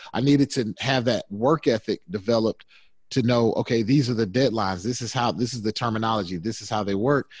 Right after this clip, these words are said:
And I would encourage anyone, if you're gonna volunteer, do it as if this was your business. Don't do it as if you're doing someone a favor.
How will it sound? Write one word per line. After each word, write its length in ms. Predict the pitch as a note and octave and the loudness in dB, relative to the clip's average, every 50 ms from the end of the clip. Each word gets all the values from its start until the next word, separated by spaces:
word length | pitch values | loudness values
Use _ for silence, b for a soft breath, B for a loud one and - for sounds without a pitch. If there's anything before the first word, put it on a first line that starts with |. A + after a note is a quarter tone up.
| B B B | B B B
And 120 | - G2+ A#2+ | -6 -2 0
I 60 | C#3+ | 2
would 80 | D3 C3 | 2 2
encourage 380 | A#2+ - D#3+ D#3+ C#3+ A#2 B2 | 2 2 2 2 2 4 4
anyone, 360 | E3 F3+ E3+ C#3 A#2+ A2+ G#2+ | 4 4 4 4 4 2 0
if 160 | - - - - | -2 -2 0 0
you're 100 | G3+ F#3+ | 0 2
gonna 200 | G3 F#3 E3+ C3+ | 4 4 4 4
volunteer, 880 | A2+ A2 C#3 D3 D#3+ D#3 D3 C#3 - - - E3+ D#3+ D#3+ D#3+ D#3+ D3 - _ _ _ _ _ _ _ - A#2 | 4 2 2 4 4 4 2 2 0 -2 2 2 4 4 4 2 -2 -4 _ _ _ _ _ _ _ -6 2
do 220 | B2+ D3+ E3+ F#3 | 4 6 8 8
it 80 | F3+ - | 6 6
as 280 | - D3+ C#3+ B2+ A#2 | 4 2 2 2 4
if 380 | C3 C#3 C3 C3 B2 - - - _ _ _ _ _ _ _ _ _ _ - | 4 4 4 4 2 -2 -8 -18 _ _ _ _ _ _ _ _ _ _ -2
this 240 | C3 C#3+ C#3+ - B2+ | -2 0 0 2 2
was 240 | B2+ A#2 G2+ G2+ | 2 2 2 2
your 400 | A2 B2 B2+ B2+ B2 B2 B2 A#2 - - - | 2 4 4 4 4 4 2 0 -4 -6 0
business. 440 | A#2 C3+ C3 G#2+ G2 F2+ E2+ - F2+ | 2 2 2 2 0 -4 -6 -6 -2
Don't 340 | F2+ A#2+ D3 D3+ A2 A#2+ | 2 2 2 2 2 4
do 220 | A2 D3+ D3+ D3 C#3+ | 6 8 8 8 8
it 80 | C3 | 6
as 180 | A2 A#2+ A2+ G#2+ | 4 0 -2 -4
if 160 | A#2+ A2 - - | -6 -8 -4 -4
you're 120 | A#2 A2 | -4 -4
doing 340 | F#2 F#2 A#2+ A#2+ A#2+ A#2 A2 | -2 -2 -2 -2 0 -2 -4
someone 320 | - B2 A#2 A2 A2+ A2 | -4 -4 -4 -2 -2 -4
a 60 | G#2 | -4
favor. 480 | - - B2 B2+ A#2+ A2 G#2+ G#2 F#2+ b | -4 -2 0 0 0 0 0 -2 -2 b